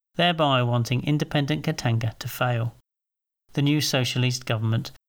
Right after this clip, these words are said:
elected in Brussels, was firmly aligned with the U N and the U S supporting Leopoldville. With international support from nearly all quarters and these significant successes,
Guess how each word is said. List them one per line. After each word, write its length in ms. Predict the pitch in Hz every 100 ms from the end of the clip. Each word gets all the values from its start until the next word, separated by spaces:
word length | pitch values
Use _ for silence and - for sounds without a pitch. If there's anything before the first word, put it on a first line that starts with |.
| -
elected 360 | 170 175 -
in 120 | 160 139
Brussels, 400 | 127 - 120 147
was 100 | -
firmly 480 | - 151 151 151
aligned 380 | - 131 123 123
with 100 | 120
the 80 | 123
U 220 | 131 131
N 180 | 120 127
and 220 | 127 127
the 140 | 127 120
U 140 | 123
S 160 | 117 -
supporting 520 | 120 123 131 123 117
Leopoldville. 840 | 113 107 - 110 110 113 110 110 _ _ _ _ _ _ _ -
With 120 | 139
international 540 | 180 175 165 127 -
support 460 | - 143 - 127 127
from 180 | 135 127
nearly 260 | 127 127 -
all 220 | 131 135
quarters 580 | 127 127 113 - 113 - _ _ 156
and 140 | 151
these 140 | 151
significant 640 | - 139 170 - 160 160 160
successes, 720 | - 156 - 113 - 113